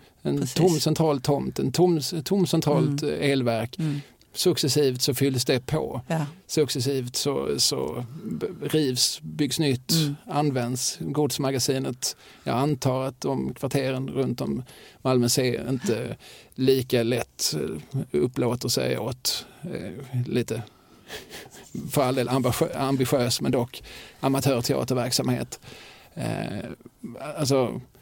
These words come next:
Speaker 1: successivt så, om man skulle göra det här idag, och det går väl fortfarande att hitta såklart,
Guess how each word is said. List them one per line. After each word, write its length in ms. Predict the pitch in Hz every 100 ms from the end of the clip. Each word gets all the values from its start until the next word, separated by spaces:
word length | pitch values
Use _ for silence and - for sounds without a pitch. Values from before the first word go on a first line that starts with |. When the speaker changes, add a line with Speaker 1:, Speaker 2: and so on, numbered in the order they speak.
| _
Speaker 1:
successivt 720 | - - 147 - 123 131 123 127
så, 280 | 135 135 131 123 120
om 120 | - 143
man 100 | 135
skulle 140 | 151
göra 240 | 139 127
det 80 | 135
här 160 | 131 123
idag, 440 | 127 143 160 131
och 140 | 120 -
det 120 | -
går 200 | - 131
väl 100 | 151
fortfarande 420 | 139 135 123 131
att 60 | 113
hitta 340 | 110 - 139
såklart, 440 | 127 143 113 113